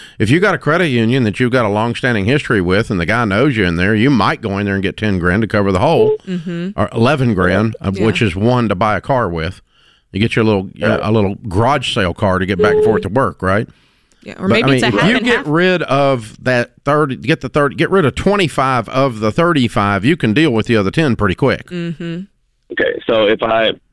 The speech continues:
Speaker 3: if I were to pause the baby steps until I can come up with, like, a two thousand dollars for a little cash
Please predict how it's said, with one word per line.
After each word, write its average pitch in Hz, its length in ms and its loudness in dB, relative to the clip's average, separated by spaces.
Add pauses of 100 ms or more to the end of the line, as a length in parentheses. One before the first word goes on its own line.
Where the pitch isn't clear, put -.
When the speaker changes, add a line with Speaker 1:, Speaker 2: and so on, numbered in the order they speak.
(180)
Speaker 3:
if 104 100 -4
I 123 140 2
were 131 120 4
to 104 280 2
pause 110 260 0
the 98 60 2
baby 98 280 4
steps 90 300 -2
until 98 240 0
I 92 80 0
can 92 80 -2
come 98 180 0
up 92 120 -2
with, 90 100 0
like, 90 140 -2
a - 100 -6
two 113 120 2
thousand 95 320 0
dollars 90 380 0
for 87 300 2
a 90 160 0
little 92 220 2
cash 95 260 -2